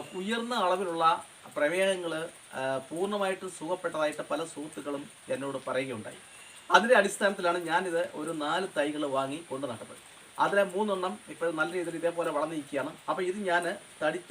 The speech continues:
ഏ, ചെടിച്ചട്ടിയിൽ നടുന്ന രീതിയാണ് നമ്മുടെ പ്രേക്ഷകരുമായിട്ട് പങ്കുവെക്കുന്നത്. പറയത്തക്ക രോഗബാധകളൊന്നുമില്ലാത്തതും വലിയ പരിചരണങ്ങളൊന്നുമില്ലാത്തതുമായി നമുക്ക് വളർത്താൻ പറ്റുന്ന ഒരു, ആ, ഔഷധ സസ്യമാണ് ഈ മക്കോട്ട ദേവ, ആ,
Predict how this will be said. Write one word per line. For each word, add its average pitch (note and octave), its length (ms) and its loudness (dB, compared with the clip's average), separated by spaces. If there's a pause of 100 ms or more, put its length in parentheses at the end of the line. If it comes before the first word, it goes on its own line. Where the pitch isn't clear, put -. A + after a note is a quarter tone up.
ഏ, D3 40 0 (400)
ചെടിച്ചട്ടിയിൽ G3 520 -2 (500)
നടുന്ന E3+ 240 4
രീതിയാണ് D#3 500 0 (180)
നമ്മുടെ D3+ 260 -2
പ്രേക്ഷകരുമായിട്ട് D3 680 -4
പങ്കുവെക്കുന്നത്. F#3+ 600 -2 (500)
പറയത്തക്ക A3 440 2 (220)
രോഗബാധകളൊന്നുമില്ലാത്തതും E3+ 1600 2 (440)
വലിയ A3+ 360 8
പരിചരണങ്ങളൊന്നുമില്ലാത്തതുമായി F3+ 1200 2
നമുക്ക് D#3 360 -6
വളർത്താൻ E3 360 -2
പറ്റുന്ന D3 280 -2 (220)
ഒരു, D3+ 220 -4 (300)
ആ, - 20 4 (540)
ഔഷധ D#3+ 220 -6 (120)
സസ്യമാണ് C#3 500 -6 (160)
ഈ C#3+ 40 -2 (160)
മക്കോട്ട D3+ 280 -6 (140)
ദേവ, B2 120 -2 (560)
ആ, C#3 120 2